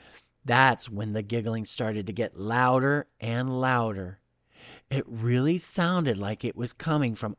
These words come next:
all around us, even though I could see she was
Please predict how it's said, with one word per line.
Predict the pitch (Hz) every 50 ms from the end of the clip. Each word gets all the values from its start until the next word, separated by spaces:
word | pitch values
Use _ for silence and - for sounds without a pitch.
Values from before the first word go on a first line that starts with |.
| _ -
all | - 113 110 110 127 135 147
around | 156 151 156 156 160 156 151 147 120
us, | 101 85 78 78 - - - _ _ _ _ _ _ _ _ _ _ _ -
even | 165 196 240 269 240 220
though | 190 202 190 180 156 120
I | 120 135
could | - 156 135
see | - - - - 196 208 185 131 107
she | - - - 160
was | 131 127 101